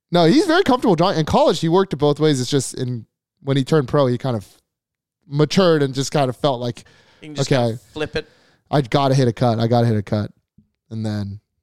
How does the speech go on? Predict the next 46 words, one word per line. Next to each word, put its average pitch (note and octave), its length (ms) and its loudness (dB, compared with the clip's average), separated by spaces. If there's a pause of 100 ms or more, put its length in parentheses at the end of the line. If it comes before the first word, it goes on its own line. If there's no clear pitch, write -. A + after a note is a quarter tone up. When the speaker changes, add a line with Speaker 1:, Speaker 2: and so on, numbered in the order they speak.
(280)
Speaker 1:
yeah. A2 240 2 (720)
But D#3 100 2
if D3+ 80 4
you F3 120 6
look G4 200 4
at A#4 100 2
the D#4+ 80 4
way F3+ 200 4
he, G#3+ 200 0 (300)
he C3 160 -2
cuts - 320 -2
it, E4+ 160 2 (520)
it's D3 120 -8
kind B3 260 0
of A4+ 120 2
a G3+ 60 2
draw C#3+ 500 2
just C3 220 -4
hung - 460 -4
on D3+ 200 0
for B2+ 100 -6
dear A#2+ 220 0
life. A#2 100 0
Speaker 2:
It's B2 80 -2
a G#3 60 0
push - 400 -4
cut. G#2 340 -6 (100)
Speaker 1:
Yeah. C3+ 340 -4 (160)
So D#3+ 220 0
I C#3+ 140 2
feel C4+ 160 2
like D#4+ 140 4
the D3+ 100 2
draw C3 240 2
would A2+ 80 0
be A2 80 -4
pretty A2+ 260 -4
easy A#2 140 -8
for A#2 200 -12
him. B2 100 -14 (800)
Speaker 2:
Just - 160 -18
let C#3+ 140 -4
it C3+ 80 -6
release. B2+ 540 -10
Speaker 1:
Yeah, D3+ 260 0 (120)
exactly. B2+ 460 -4